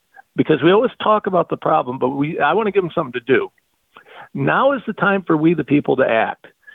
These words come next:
There needs to be a political price to pay, pay on this. We need to make sure that you keep calling. You need to thank Holly Jones. You need to thank Bill Hardwick. And I'm gonna post the names and the numbers for everybody who voted for and against this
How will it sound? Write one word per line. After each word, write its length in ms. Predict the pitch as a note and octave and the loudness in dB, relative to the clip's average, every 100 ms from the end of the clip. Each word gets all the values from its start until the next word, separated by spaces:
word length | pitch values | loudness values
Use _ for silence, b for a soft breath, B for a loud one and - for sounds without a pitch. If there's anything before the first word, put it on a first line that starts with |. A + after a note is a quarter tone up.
| B B B | B B B
There 300 | D#3+ B2 D#3 | -12 0 2
needs 300 | E3 G3+ A3+ - | 4 2 0 -4
to 100 | A3 | -2
be 160 | G#3+ | 0
a 40 | - | 0
political 480 | - E3 F#3 F#3+ | 2 2 4 2
price 360 | F3+ - C#3+ C3+ - | 0 2 2 0 -4
to 60 | A#2 | -2
pay, 280 | A2+ A#2+ - - | 2 0 -2 -4
pay 180 | A2+ | 0
on 180 | G#2+ F#2+ | 0 -2
this. 180 | G2 - - - B B B | -6 -8 -16 -20 B B B
We 120 | C3 | 2
need 200 | D#3 F3+ | 4 2
to 40 | F3+ | 2
make 200 | F3 E3+ | 2 0
sure 240 | - E3+ | 0 0
that 140 | D3+ D#3 | 2 -2
you 140 | C3+ | -4
keep 280 | - G#3+ - | 0 0 0
calling. 400 | D#3 C#3+ C#3 D#3 | 0 2 2 0
You 60 | D3 | -2
need 200 | D3 C#3+ | -2 -4
to 100 | - | -4
thank 220 | F#3+ A3+ - _ _ - | 0 0 -2 _ _ -6
Holly 300 | C3 - E3+ | -2 -2 -2
Jones. 340 | C3 C3 A2+ - | 0 0 0 -4
You 100 | C3+ | -4
need 160 | D3 | -2
to 160 | C#3 C3+ - - _ | -4 -8 -12 -18 _
thank 260 | - G#3+ G3+ - | 0 2 0 0
Bill 180 | F3+ D#3 | 0 2
Hardwick. 520 | C3+ C3+ - - C#3 | 0 -2 -4 -6 -4
And 100 | B2+ | -2
I'm 120 | D#3+ | -2
gonna 140 | A#3 | -2
post 340 | - - F#3+ - | -2 0 0 0
the 60 | D3+ | -6
names 300 | D3 E3 D3+ | -2 -2 -4
and 100 | C3+ | -6
the 60 | C3+ | -2
numbers 400 | C#3 C#3+ B2+ B2 | 0 2 0 0
for 140 | - | 0
everybody 360 | A#2+ D3+ D3 C3+ | 2 2 0 2
who 80 | B2+ | 4
voted 300 | C3 B2 A2+ | 4 2 0
for 160 | A#2+ B2 | 0 2
and 100 | A#2 | 2
against 280 | A#2+ A2+ - | 0 0 0
this 140 | G#2 | -2